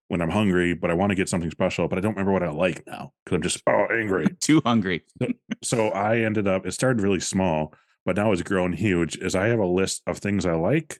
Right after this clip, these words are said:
Speaker 1: and things
Speaker 2: Mm.
Speaker 1: I don't, organized into topics.
Speaker 2: What?
Speaker 1: Um, like, like, household related stuff, um, foods, uh, drinks, because, like,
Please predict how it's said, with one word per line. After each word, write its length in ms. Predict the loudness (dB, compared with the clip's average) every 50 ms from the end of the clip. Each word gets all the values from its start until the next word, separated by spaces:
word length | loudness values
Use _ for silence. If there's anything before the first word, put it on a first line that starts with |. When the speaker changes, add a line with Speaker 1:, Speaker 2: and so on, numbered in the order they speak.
| _ _
Speaker 1:
and 140 | -10 -2 0
things 220 | 2 2 2 2 0
Speaker 2:
Mm. 40 | 0
Speaker 1:
I 40 | -2
don't, 480 | -2 -2 0 0 0 0 -2 -4 -8 -14 _ _ _ _ _ _ 0
organized 420 | 0 0 2 0 0 0 0 -2 -2
into 140 | -4 -4
topics. 640 | -2 -2 -2 -2 -2 -4 -6 -8 -6 -6 -8 -8 -8 -10 -18 -20 -20 -6 _
Speaker 2:
What? 380 | 2 4 6 6 4 4 4 0
Speaker 1:
Um, 80 | -4 -4 -6 -8 -6
like, 180 | -6 -6 -6 -4 -2
like, 220 | -2 -2 -4 -4 -4
household 460 | -2 0 0 0 0 0 -2 0 0 2
related 340 | 2 2 2 0 0 -2
stuff, 480 | -2 -2 0 2 2 0 -2 -2 -8 -10 -10 -10 -20 -20 _ _ -4
um, 680 | -2 0 0 0 0 0 0 -2 -2 -4 -6 -8 -12 _ _ _ _ _ _ _ -12
foods, 560 | -4 0 2 4 4 4 2 0 -2 -6 -4 -4
uh, 180 | -2 -2 -2 -2
drinks, 540 | 0 0 0 0 0 -2 -2 -4 -6 -6 -8 _ _ _ _ _
because, 260 | -2 0 0 0 0
like, 220 | 0 -2 -2 -6